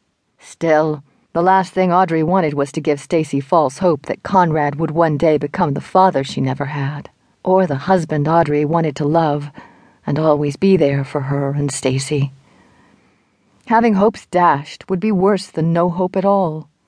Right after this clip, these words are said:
"I'm not really sure Conrad knows what he wants, Stacy," she told her.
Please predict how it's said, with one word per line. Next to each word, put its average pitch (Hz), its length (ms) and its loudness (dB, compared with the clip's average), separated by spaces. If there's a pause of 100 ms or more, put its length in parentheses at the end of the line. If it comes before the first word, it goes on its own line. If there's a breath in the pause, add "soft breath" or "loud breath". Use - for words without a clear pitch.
(1080)
"I'm 233 160 4
not 220 200 2
really 156 240 -2
sure 175 240 -2
Conrad 170 600 0
knows 147 300 -2
what 165 80 0
he 156 80 0
wants, 165 320 -2
Stacy," 185 560 -2 (340 soft breath)
she 160 140 -4
told 143 320 -2
her. 156 240 -4